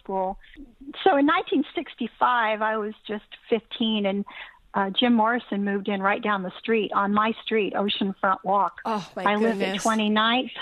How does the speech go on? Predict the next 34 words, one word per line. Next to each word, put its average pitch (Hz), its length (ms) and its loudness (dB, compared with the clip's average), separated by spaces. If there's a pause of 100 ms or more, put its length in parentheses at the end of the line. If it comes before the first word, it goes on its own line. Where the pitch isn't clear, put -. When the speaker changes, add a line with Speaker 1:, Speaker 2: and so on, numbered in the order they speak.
(300)
Speaker 1:
<laughs> - 420 -4
I 269 80 4
Speaker 2:
My 285 100 4
Speaker 1:
lived 269 140 2
at - 20 2
Speaker 2:
goodness. 254 160 0
Speaker 1:
twenty-ninth 269 600 2
and 233 120 -2
Oceanfront, 233 640 -2
and 233 80 -4
he 247 100 0
lived 240 280 0
on 202 240 0
fifteenth. 254 560 0 (120)
So 208 180 0 (640)
the 254 80 4
Doors 320 360 2 (100)
were 247 220 0 (260)
born 277 440 4
there, 190 420 -2
and 220 560 -4 (400)
there 285 240 2
were, 262 160 0 (120)
there 269 140 0
were 254 100 0
many, 269 540 2
uh, 214 320 0 (560)
poets. 320 440 0 (100)
There 226 80 -4
were 220 100 -4
coffee 247 640 -4 (140)
shops. - 320 -4
The 226 60 0
Gas 254 260 2